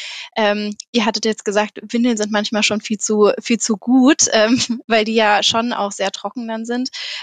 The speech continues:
ähm, wo wir uns natürlich drüber freuen. Ähm, aber eine waschbare Windel kann das häufig nicht so binden, die Flüssigkeit. Und deswegen, ähm, kann das auch helfen. Ähm, aber auch da, also ob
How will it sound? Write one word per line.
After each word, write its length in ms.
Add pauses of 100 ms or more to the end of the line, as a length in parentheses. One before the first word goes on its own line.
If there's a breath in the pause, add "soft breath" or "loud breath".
(120)
ähm, 420 (280 loud breath)
wo 180
wir 100
uns 140
natürlich 280
drüber 260
freuen. 440 (100)
Ähm, 420 (360 loud breath)
aber 480
eine 160
waschbare 540
Windel 240
kann 160
das 180
häufig 460
nicht 320
so 320
binden, 760
die 100
Flüssigkeit. 760
Und 120
deswegen, 480 (460 loud breath)
ähm, 460 (640)
kann 240
das 300
auch 260
helfen. 540 (320)
Ähm, 440
aber 240
auch 100
da, 280
also 260
ob 60